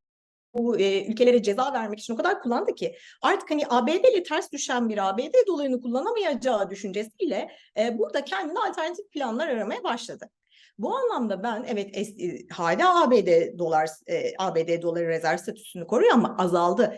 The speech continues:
Yani baktığımız zaman, e, geçmiş yıllara baktığımız zaman şu anda yüzde elli dokuz galiba rezervlerdeki payı ama yüzde altmışların, yüzde yetmişlere yakın bir orandayken bu yüzde elli dokuzlara düştü.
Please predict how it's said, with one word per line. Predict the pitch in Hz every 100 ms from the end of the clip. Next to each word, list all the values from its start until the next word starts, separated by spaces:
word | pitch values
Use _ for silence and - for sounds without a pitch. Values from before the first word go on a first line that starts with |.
| -
Yani | 185 180 170
baktığımız | 262 269 - 285 381
zaman, | 285 190 160 -
e, | 185 170
geçmiş | 170 170 233 392 -
yıllara | 320 262 202 175
baktığımız | 156 - 175 165 165
zaman | 190 359
şu | 349
anda | 311 311
yüzde | 294
elli | 277 254
dokuz | 254 285 294
galiba | 214 165 165
rezervlerdeki | 170 165 160 160 160 165 170
payı | - 196 466
ama | 480 175 - -
yüzde | 208 247
altmışların, | 214 220 220 285 302
yüzde | 262 208
yetmişlere | 226 226 269 302
yakın | 214 - 330 311 _ 311
bir | 214 180 190
orandayken | 180 170 196 571 - 415
bu | 330
yüzde | 277 285
elli | 254
dokuzlara | 226 226 185 175 170
düştü. | - -